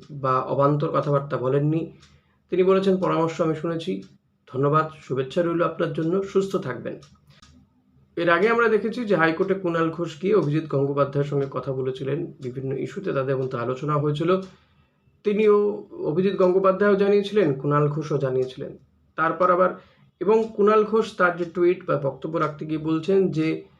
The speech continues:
"আমি চিনি এবং আমাদের সম্পর্ক ভালো, সেই কারণেই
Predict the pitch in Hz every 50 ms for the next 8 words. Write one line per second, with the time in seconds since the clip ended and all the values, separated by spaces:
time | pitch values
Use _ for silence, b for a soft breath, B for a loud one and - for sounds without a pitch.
0 | b b b b - - 151 160 165 160 - - - 175 175 185 202 214 220 220
1 | - - _ _ _ _ _ _ - 139 139 151 151 151 151 147 143 139 139 139
2 | - - 131 135 131 135 135 - - 139 127 123 - 156 156 - 190 180 170 180
3 | 185 196 196 - 170 151 147 175 175 202 208 240 247 240 220 - -